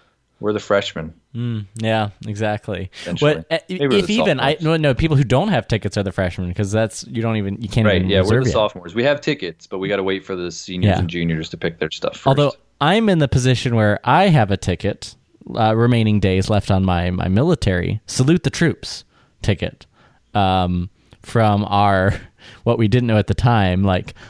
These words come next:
Speaker 2: last hurrah at Disney for a long time, <laughs> the bachelor party.
Speaker 1: Yeah,
Speaker 2: Um,
Speaker 1: that's what my tickets are. My personal tickets are from that too.
Speaker 2: Yeah.
Speaker 1: So.
Speaker 2: So, but my, my wife, however, does not. So the next time I go to Disney would probably be with my wife. Actually, the,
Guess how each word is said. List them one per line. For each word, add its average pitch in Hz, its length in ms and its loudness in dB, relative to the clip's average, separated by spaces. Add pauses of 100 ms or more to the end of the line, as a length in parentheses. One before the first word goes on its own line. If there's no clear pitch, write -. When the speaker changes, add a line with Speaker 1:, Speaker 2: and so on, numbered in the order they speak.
Speaker 2:
last 110 460 2
hurrah 110 400 4
at 98 80 -6
Disney 107 320 2
for 101 160 2
a 95 60 4
long 98 280 4
time, 98 560 0 (240)
<laughs> - 280 -4
the 131 120 0
bachelor 123 460 0
party. 95 420 -2 (920)
Speaker 1:
Yeah, 110 280 2
Speaker 2:
Um, 104 60 2
Speaker 1:
that's 107 160 -2
what 110 80 0
my 110 160 2
tickets 92 300 -6
are. 90 240 -4
My 107 320 0
personal 110 440 -2
tickets 87 380 -10
are 87 80 -4
from 85 240 -4
that 87 240 -2
too. 110 220 -4 (240)
Speaker 2:
Yeah. 135 260 -2
Speaker 1:
So. 98 360 -6 (320)
Speaker 2:
So, 135 360 -2
but 131 300 -2
my, 120 320 2
my 117 180 0
wife, 147 220 2
however, 135 320 2
does 101 220 -4
not. 110 300 0
So - 160 -2
the 117 120 2
next 139 180 0
time 139 160 2
I 113 100 2
go 139 240 0
to 170 80 -4
Disney 131 320 2
would 110 160 2
probably 110 260 2
be 101 180 2
with 101 680 2
my 98 160 0
wife. 139 220 2
Actually, 127 360 0
the, 104 60 -14